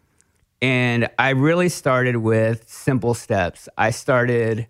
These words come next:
walking a lot more, which I never really did. I was still in college, so I s-, I really <laughs> started, like, really minimal steps. Like, I would park further away from campus, so I would get an extra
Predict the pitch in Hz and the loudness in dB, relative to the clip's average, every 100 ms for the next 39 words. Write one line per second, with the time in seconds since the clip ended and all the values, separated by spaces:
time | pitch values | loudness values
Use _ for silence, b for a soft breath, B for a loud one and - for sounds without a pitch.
0 | _ _ _ _ _ _ _ 110 110 131 | _ _ _ _ _ _ _ -6 0 2
1 | 131 - 170 170 165 175 - 180 190 196 | 2 0 0 0 2 0 2 2 4 4
2 | 214 - 113 120 127 135 135 131 131 123 | 2 0 -2 0 0 2 2 2 2 2
3 | 127 127 143 147 - - 117 117 - 139 | 2 2 2 -2 -4 -2 0 0 0 0
4 | 127 104 113 117 113 101 - - 110 101 | 0 0 0 2 2 0 -4 0 2 2
5 | 120 - _ - 143 131 180 190 - 175 | 0 -8 _ -2 0 2 2 0 0 -2
6 | 143 123 113 131 151 139 120 123 117 113 | 0 0 2 2 2 2 2 2 2 0
7 | - 123 101 - 101 104 117 117 107 120 | 0 0 0 0 0 0 2 0 2 2
8 | 120 117 - _ _ _ _ _ _ - | 2 -2 -14 _ _ _ _ _ _ -2
9 | 147 143 135 127 127 123 113 - 113 107 | 0 2 2 4 2 2 -2 0 -2 0
10 | 104 - 107 101 104 110 104 104 101 - | -2 0 0 2 0 0 0 0 -2 -4
11 | 101 101 104 | -2 0 -2